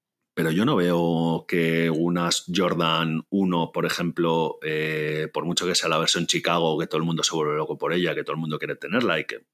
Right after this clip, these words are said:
bueno, pues sí, puede ser un básico si te gustan las zapatillas, ¿no? Tener la, las primeras zapatillas de Jordan con los colores de Chicago.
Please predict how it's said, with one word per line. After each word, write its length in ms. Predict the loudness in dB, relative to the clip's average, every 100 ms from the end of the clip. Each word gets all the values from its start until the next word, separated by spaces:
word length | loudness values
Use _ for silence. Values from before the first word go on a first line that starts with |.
| -10
bueno, 160 | -8 -4
pues 140 | -2
sí, 140 | -2
puede 220 | 0 0 -2
ser 140 | -2
un 120 | -2
básico 340 | 0 0 0 -2
si 160 | -2
te 80 | -2
gustan 280 | -2 -4 -6
las 100 | -6
zapatillas, 480 | -6 -6 -6 -8 -6
¿no? 140 | -6
Tener 220 | -6 -6
la, 300 | -2 -2 -2 -6 -18 -20 -8
las 140 | -6 -2
primeras 300 | 0 0 0
zapatillas 420 | -2 0 -2 0
de 160 | 0
Jordan 320 | 0 0 -2 -2
con 100 | -4
los 120 | -2
colores 280 | -2 -2 -4
de 80 |
Chicago. 400 | -6 -2 -2 -4